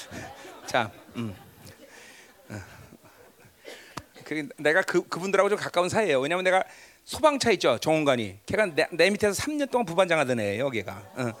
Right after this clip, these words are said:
어, 오? 응, 응. 응,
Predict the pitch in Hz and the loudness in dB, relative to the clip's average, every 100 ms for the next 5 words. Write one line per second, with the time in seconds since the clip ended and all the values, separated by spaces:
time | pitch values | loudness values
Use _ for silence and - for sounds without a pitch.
0 | - - - - 117 127 139 147 143 202 | -16 -16 -16 -10 -4 0 2 4 4 6
1 | 554 571 - - - - - 127 107 107 | 4 2 -6 -20 -20 -20 -10 -8 -8 -8
2 | 104 - - - - - - 110 101 | -10 -10 -10 -10 -10 -12 -12 -10 -10